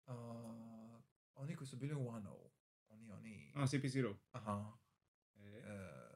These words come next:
Speaker 1: sa maskama i sve, ne?
Speaker 2: Jes, jes.
Speaker 1: E, e, oni su mi isto previše sumnjivi.
Speaker 2: Mislim,
Speaker 1: K-,
Speaker 2: valjda ćemo dobiti više o
Speaker 1: e, pa,
Speaker 2: njima.
Speaker 1: tribali
Speaker 2: Jer
Speaker 1: bi
Speaker 2: ono,
Speaker 1: nas dobiti više o njima, jer ono,
Speaker 2: e, na Wano su zapalili kad će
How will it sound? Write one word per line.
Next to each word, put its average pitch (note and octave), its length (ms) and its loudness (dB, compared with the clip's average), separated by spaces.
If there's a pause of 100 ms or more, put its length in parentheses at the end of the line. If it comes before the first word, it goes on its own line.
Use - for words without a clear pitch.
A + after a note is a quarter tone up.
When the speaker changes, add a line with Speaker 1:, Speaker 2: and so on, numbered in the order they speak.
(180)
Speaker 1:
sa - 140 -8
maskama - 380 -4
i - 20 -16
sve, - 160 -18
ne? - 240 -18
Speaker 2:
Jes, A2+ 160 -10
jes. - 200 -14 (400)
Speaker 1:
E, G2 60 -20 (1900)
e, A#2+ 80 -12
oni D3+ 80 4
su D3 120 0
mi D3 60 2
isto - 160 -4
previše A#2+ 320 -2
sumnjivi. G#3 400 8 (800)
Speaker 2:
Mislim, G3 200 12
Speaker 1:
K-, D#3 400 12
Speaker 2:
valjda C3+ 280 12
ćemo D3+ 120 12
dobiti D#3+ 200 12
više F#3+ 260 12
o F#3 60 4
Speaker 1:
e, F#3+ 160 12
pa, F#3+ 100 12
Speaker 2:
njima. F#3+ 140 6 (180)
Speaker 1:
tribali D3+ 400 12
Speaker 2:
Jer C3 100 12
Speaker 1:
bi C3 40 12
Speaker 2:
ono, C3+ 100 12
Speaker 1:
nas A#2+ 120 12
dobiti A2+ 200 6
više B2 240 8
o B2 40 10
njima, G#3+ 260 10
jer C4+ 120 12
ono, A#3 500 12 (160)
Speaker 2:
e, A#2+ 200 2 (760)
na D#3 160 12
Wano F3+ 320 12
su B3+ 120 12
zapalili B3+ 400 12
kad B3+ 160 12
će G3 140 12